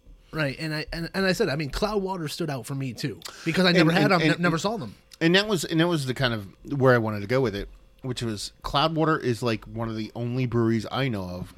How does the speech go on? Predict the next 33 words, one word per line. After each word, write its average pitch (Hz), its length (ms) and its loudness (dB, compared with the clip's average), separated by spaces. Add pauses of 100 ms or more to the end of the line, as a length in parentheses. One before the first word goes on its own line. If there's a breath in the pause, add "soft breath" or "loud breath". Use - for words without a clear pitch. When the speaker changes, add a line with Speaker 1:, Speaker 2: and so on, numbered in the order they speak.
(160)
Speaker 2:
Now 170 180 4
I 196 40 2
know 185 180 4
of 180 100 2
a 170 60 -8
couple, 147 360 -2 (640)
but 113 380 0 (340 loud breath)
only 143 160 2
ones 131 240 0
I, 113 380 -2
only 127 240 0
one 110 180 -4
I 104 180 -6
know 107 200 -2
of 92 180 -10 (380 soft breath)
doing 113 420 0
these 104 320 -4
kind 101 220 -8
of 98 60 -12
hit, 104 260 -8
you 110 200 -8
know, 92 220 -10 (100)
like, 107 540 -10
I - 60 -14 (100)
was 92 140 -16
gonna - 100 -20
say 95 160 -12
hipster, 90 520 -6
but 98 200 -4 (380 loud breath)
whatever, 117 400 2 (200)
super 180 440 0
popular 85 440 -8
styles - 640 -12